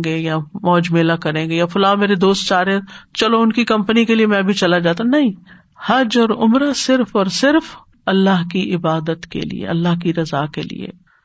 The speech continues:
اس میں نہ تو کسی تعریف کا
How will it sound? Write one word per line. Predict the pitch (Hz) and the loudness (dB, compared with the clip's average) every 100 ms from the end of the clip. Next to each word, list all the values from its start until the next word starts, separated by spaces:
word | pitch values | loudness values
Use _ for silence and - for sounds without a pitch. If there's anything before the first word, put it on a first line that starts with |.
| _ _ _ - | _ _ _ -6
اس | 208 - | -4 0
میں | 226 233 226 - _ | 2 2 0 -8 _
نہ | 202 208 208 | -2 0 2
تو | 226 202 175 175 - | 2 0 -2 -10 -8
کسی | 214 190 220 | -6 -2 -2
تعریف | - 175 185 220 190 | 0 0 2 0 -2
کا | - 220 214 | -4 0 2